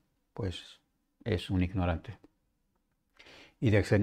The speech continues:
des-, desgraciadamente, pues entre estos ateos militantes extremistas, estos que han surgido en los últimos tiempos en las redes sociales, pues efectivamente,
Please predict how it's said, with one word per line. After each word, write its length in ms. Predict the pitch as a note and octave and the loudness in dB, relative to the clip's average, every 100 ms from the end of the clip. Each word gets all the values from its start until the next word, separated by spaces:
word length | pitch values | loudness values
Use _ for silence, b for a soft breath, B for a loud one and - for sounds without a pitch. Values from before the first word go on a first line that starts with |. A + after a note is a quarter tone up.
| F#2+ | 6
des-, 260 | G2 F2 A#2+ | 4 4 -4
desgraciadamente, 1040 | F#2+ G2+ F#2+ G2 B2 A#2+ A#2 A#2+ A#2+ C3+ | 2 2 4 2 6 6 8 4 4 2
pues 440 | C3+ G#2 - - - | 4 2 0 -8 -4
entre 360 | G2+ G2 F#2+ | -4 2 2
estos 280 | F#2+ - G2 | 2 0 0
ateos 300 | G2 G#2+ G2+ | 0 0 0
militantes 460 | G2+ F#2+ F#2+ G2+ F#2+ | -2 0 0 0 -4
extremistas, 720 | - G2 G#2 G#2 B2 C3+ - _ _ _ _ _ _ _ _ _ _ _ - | -4 0 0 2 0 0 -6 _ _ _ _ _ _ _ _ _ _ _ -8
estos 320 | G#2+ - F#2+ | -8 -4 -4
que 80 | A2 | -2
han 80 | G2 | 0
surgido 500 | G2 - G#2 G2 F#2 | 0 0 0 2 2
en 60 | |
los 160 | F2+ - | 0 -2
últimos 400 | G2 G#2 F#2 F2+ | -4 0 -2 0
tiempos 520 | G2+ F#2 G2+ F#2 - | -2 0 0 0 -2
en 140 | - G2+ | -4 -2
las 140 | F2 | 0
redes 220 | G2+ F#2 | 0 0
sociales, 520 | - F#2 A2+ A2+ C3 C3 B B B B | 0 2 6 6 6 2 B B B B
pues 200 | - A#2+ | 6 6
efectivamente, 1080 | B2 - A#2+ - B2+ B2 A2 G#2 B2 B2 B2 | 8 4 -2 2 8 8 8 6 6 6 6